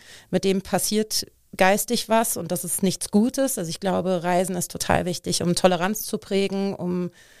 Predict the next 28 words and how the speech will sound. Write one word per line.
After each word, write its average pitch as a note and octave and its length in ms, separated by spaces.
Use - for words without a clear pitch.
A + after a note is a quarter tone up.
natürlich, G3+ 560
ne, F3+ 180
alles, F#3+ 240
was - 240
das F3+ 160
Beiprodukt, F3 520
fremde D#3+ 260
Kulturen F#3 520
kennenlernen F3+ 500
und F3 100
so F3 100
weiter. E3+ 420
Aber, F3 340
ähm, E3 200
ich D#3+ 100
glaube, - 180
dass E3 120
es - 60
total E3+ 420
wichtig F#3+ 360
ist - 220
zu G3+ 80
reisen. F#3 680
Ähm, F3 280
der E3+ 160
eine E3+ 240
reist E3+ 320
lieber E3+ 360